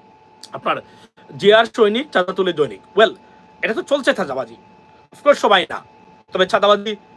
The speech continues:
মারাত্মক আকার ধারণ করেছে প্রত্যেকটা জায়গায়। কি দুঃখজনক, একটা স্বাধীন দেশ, রাইট? রাস্তার জন্য পলিটিক্যাল দলের কর্মীদেরকে চাঁদা দিতে হবে,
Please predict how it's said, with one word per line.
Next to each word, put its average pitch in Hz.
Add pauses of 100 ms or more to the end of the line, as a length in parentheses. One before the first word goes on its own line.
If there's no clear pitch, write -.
(200)
মারাত্মক 226
আকার 196
ধারণ 147
করেছে 127
প্রত্যেকটা 156
জায়গায়। 117 (280)
কি 403
দুঃখজনক, 254 (680)
একটা 190
স্বাধীন 277
দেশ, - (1120)
রাইট? 247 (200)
রাস্তার 233
জন্য 196 (280)
পলিটিক্যাল 226
দলের 151 (540)
কর্মীদেরকে 190
চাঁদা 151
দিতে 135
হবে, 107